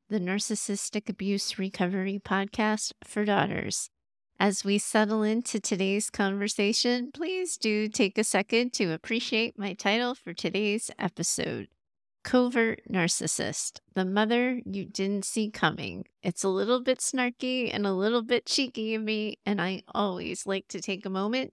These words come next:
to appreciate some good snark. So glad to have you here with me today. Today, I want to talk to you in all seriousness about covert narcissism and what it likely meant for you to grow up with a covertly narcissistic mom,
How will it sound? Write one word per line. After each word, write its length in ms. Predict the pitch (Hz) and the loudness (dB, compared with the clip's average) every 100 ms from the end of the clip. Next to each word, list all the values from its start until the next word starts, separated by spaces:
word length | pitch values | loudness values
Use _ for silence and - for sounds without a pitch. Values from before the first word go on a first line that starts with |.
| - | -4
to 180 | 214 185 | -2 -2
appreciate 720 | - 233 220 - 196 196 - | -2 -2 0 2 2 2 0
some 240 | - 190 | -4 -2
good 200 | 170 196 | 2 2
snark. 380 | - - 196 - - _ _ _ _ | 2 2 0 -2 -12 _ _ _ _
So 280 | - 233 226 | 2 6 8
glad 420 | 208 185 202 202 | 8 6 6 4
to 120 | - | 2
have 200 | 190 160 | 4 4
you 140 | 175 180 | 2 0
here 240 | 180 160 | 2 2
with 160 | 160 - | 0 -2
me 160 | 156 | -4
today. 500 | 151 180 - - - - _ _ _ _ _ _ _ | 0 0 2 2 -2 -8 _ _ _ _ _ _ _
Today, 360 | - 294 285 294 | 2 4 4 2
I 80 | 269 | 2
want 180 | 220 214 | 2 0
to 80 | |
talk 300 | 220 202 208 | 2 2 2
to 140 | - 214 | 2 4
you 180 | 208 190 | 6 6
in 140 | 180 | 4
all 120 | 190 | 4
seriousness 960 | 208 - 185 170 175 - - 156 139 - | 4 2 0 0 -2 -2 -2 -2 -2 -2
about 320 | 160 170 - | 2 2 2
covert 480 | - 196 180 175 170 | 4 4 6 2 2
narcissism 840 | 151 147 156 147 165 147 147 160 - | 0 0 -2 -2 0 0 -2 -4 0
and 220 | 208 202 | 2 4
what 120 | 208 | 4
it 120 | 214 | 4
likely 320 | 190 190 196 | 2 2 0
meant 280 | 190 160 - | 0 -2 -4
for 140 | - 196 | -4 0
you 320 | 185 190 180 | 2 2 0
to 140 | - 190 | -2 0
grow 280 | 180 185 | 6 8
up 180 | 175 180 | 6 4
with 140 | 175 180 | -2 -4
a 40 | |
covertly 680 | - 190 180 165 170 175 170 | -4 -4 -4 -6 -4 -2 -2
narcissistic 840 | 165 180 - 170 170 - 170 - | -2 -2 -2 -2 0 0 -2 -2
mom, 380 | 170 135 90 | 0 0 -2